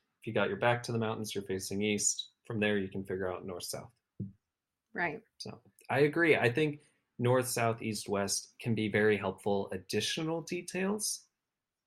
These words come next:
Speaker 1: for giving directions.
Speaker 2: Mm-hmm.
Speaker 1: Like, head north on X. It's in the northern part of town, whatever.
Speaker 2: Mm-hmm.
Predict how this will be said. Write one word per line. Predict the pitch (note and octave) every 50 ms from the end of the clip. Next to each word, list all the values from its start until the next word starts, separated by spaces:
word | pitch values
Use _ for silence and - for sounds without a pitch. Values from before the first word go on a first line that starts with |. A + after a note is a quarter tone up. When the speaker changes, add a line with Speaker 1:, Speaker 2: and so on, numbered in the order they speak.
| _ _
Speaker 1:
for | - E3
giving | D#3+ F3+ E3+ F3 E3+ E3+
directions. | F3+ F3 F3 F3 E3+ - - G3 G3 G3 G3+ G3+ G3 - - - _ _ _ _ _ _ _ _ _ _ _ _ -
Speaker 2:
Mm-hmm. | A#3 A3+ F#3 G#3 G3 E3+ F3 F3+ - -
Speaker 1:
Like, | A#2+ G#2 G2 - - _ _ _ _ _ _ _
head | - - C#3 B2 A#2+ A#2
north | A2+ G#2 G#2 G#2 A2 A2 A2 -
on | G2+ G2+ G#2+ G#2 G#2 -
X. | - G2+ G#2 G#2 - - - - - -
It's | G2 - - A2+
in | A2 G#2+
the | G#2 G2+
northern | G2 F#2+ G#2 A2 A2 G#2 G#2+ G#2+ G#2 G2+
part | - - G#2+ G2+ G#2 G2+ -
of | G2+ G2 F#2+ F#2+ G2 - - _ _ _ _ _
town, | - - A2+ G#2+ G#2 G#2 G2+ G2+ G#2+ A2 - _ _ _ _ _ _ _ -
whatever. | G2+ G#2 G2 G2 G2+ G2+ A2 A2+ B2 D3 C#3+ - _ _ _ _ _ _ _ _ _ _ _ _ _ _ _ _ -
Speaker 2:
Mm-hmm. | A3 G#3 F#3 F3+ F3 E3+ E3+